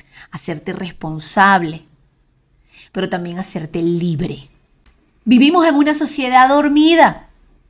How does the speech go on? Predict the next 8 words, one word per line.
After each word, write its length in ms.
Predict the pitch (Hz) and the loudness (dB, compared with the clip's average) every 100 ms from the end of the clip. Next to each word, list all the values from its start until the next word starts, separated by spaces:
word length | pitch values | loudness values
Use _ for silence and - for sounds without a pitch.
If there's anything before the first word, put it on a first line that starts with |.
| _ _ | _ _
en 140 | 247 254 | -2 2
una 180 | 277 311 | 2 0
sociedad 720 | - - 226 214 220 269 311 _ _ _ | -2 -4 -2 4 4 4 2 _ _ _
donde 400 | 202 240 226 220 | 0 2 2 2
vamos 560 | 226 226 254 285 - - - | 2 2 0 -4 -6 -16 -4
como 300 | 240 226 220 | -2 0 -4
en 100 | 214 | -4
automático, 1120 | 208 208 - 190 185 196 196 196 151 - | -2 -2 -4 -6 0 2 2 -2 -10 -12